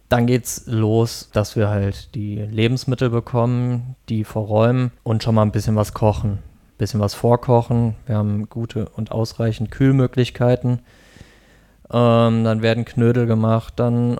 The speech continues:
wer-, wird einiges vorbereitet, wer-, wird Kuchen gebacken, wird ein Apfelstrudel gemacht und, und, und. Äh, einfach ein paar Vorbereitungen werden dann schon mal getroffen für die ersten Gäste, die dann kommen. Dann wird die gesamte Hütte nach dem Winter nochmal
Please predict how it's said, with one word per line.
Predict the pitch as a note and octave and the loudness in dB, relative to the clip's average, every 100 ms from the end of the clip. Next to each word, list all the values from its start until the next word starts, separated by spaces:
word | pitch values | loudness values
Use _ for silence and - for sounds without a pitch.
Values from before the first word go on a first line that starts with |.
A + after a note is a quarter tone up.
| - | -8
wer-, | - A2+ A#2 A#2 | -12 -2 2 4
wird | A#2+ - | 2 2
einiges | A2+ A#2+ A#2 - | 2 2 2 -2
vorbereitet, | - G#2+ A#2 A2 G#2+ G#2+ G#2+ | 0 2 4 4 4 2 0
wer-, | A2 - | 0 0
wird | A#2 - | 0 -2
Kuchen | - A#2+ - | -2 -2 0
gebacken, | A2+ A2 A2 G#2+ A2+ A2+ | -4 0 -2 0 0 0
wird | A2+ A2+ | 0 -2
ein | |
Apfelstrudel | - A2+ B2+ A2+ - A2+ A2 | -4 0 0 -2 0 2 2
gemacht | G#2+ A2 G#2+ - - _ - - _ | 4 2 0 -4 -20 _ -20 -20 _
und, | - A#2 | -2 0
und, | A2+ G#2 | 2 -2
und. | - G#2+ G#2 | 0 0 0
Äh, | - | 0
einfach | G#2 G#2+ A2 A2+ A2+ A2+ | -2 0 -2 -2 -2 -2
ein | |
paar | - A2+ | 0 -2
Vorbereitungen | - A2+ A2+ A2 A2 A2 G#2+ | 4 4 4 2 2 0 0
werden | G#2+ | 0
dann | G#2+ | 0
schon | G#2 A2 | -2 -2
mal | G#2 | -2
getroffen | G#2 - A2+ - A2 - - - _ | -4 0 0 2 -2 -4 -18 -20 _
für | - | -2
die | A2+ A2 | 0 4
ersten | G#2+ G#2+ - | 2 0 -2
Gäste, | G2+ G#2 - - | 0 0 0 -4
die | G#2+ G2+ | -4 0
dann | G2+ G2 G2 | 0 0 -4
kommen. | - - G#2+ G2+ G2 G2 - _ - | -6 -2 2 2 0 -6 -12 _ 0
Dann | A#2+ B2 B2+ A#2+ | 2 4 2 2
wird | A#2+ B2 A#2+ - - | 4 4 2 -6 -4
die | A#2+ A2+ A2+ A#2 | 0 2 2 -2
gesamte | - G#2+ A2+ A#2+ B2+ A2+ | -4 2 2 2 0 0
Hütte | B2 B2 | 0 0
nach | A2+ A2 | 0 0
dem | A2 | 0
Winter | A2 A2 | -2 -2
nochmal | G#2 A2 G#2+ | -2 -2 -2